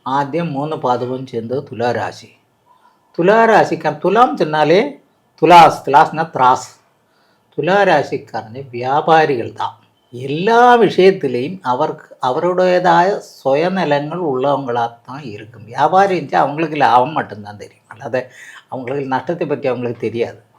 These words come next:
துலா ராசிக்காரங்களே, இந்த நட்சத்திரக்காருக்கு இந்த நேரம் அவங்க வாழ்க்கையிலே அமோகமான வெற்றிகளும் எதிர்பாராத அளவுக்குள்ள எல்லா நேட்டங்களும்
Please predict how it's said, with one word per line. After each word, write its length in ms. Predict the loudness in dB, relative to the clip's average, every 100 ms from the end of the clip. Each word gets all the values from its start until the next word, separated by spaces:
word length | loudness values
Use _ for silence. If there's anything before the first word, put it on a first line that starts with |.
| _ _ _ _ -4
துலா 220 | 4 6 8
ராசிக்காரங்களே, 1120 | 6 4 -2 -2 -4 -4 -12 -10 -8 -8 -10
இந்த 160 | -10 -8
நட்சத்திரக்காருக்கு 840 | -6 -4 -4 -4 -6 -2 -4 -4
இந்த 260 | -10 -8 -8
நேரம் 440 | -6 -8 -10 -16 _ _ _ _ _
அவங்க 300 | -4 -4 -2
வாழ்க்கையிலே 560 | 0 2 2 2 0 -2
அமோகமான 960 | 0 0 2 0 2 2 2 0 0
வெற்றிகளும் 680 | 0 -2 -2 -6 -4 -6 -10 _ _ _ _ _ _ _ _
எதிர்பாராத 960 | -4 2 2 4 4 6 8 8 6
அளவுக்குள்ள 500 | 6 4 2 2 2
எல்லா 380 | 2 2 2 2
நேட்டங்களும் 800 | 2 -2 -4 -4 -2 0 -2 -4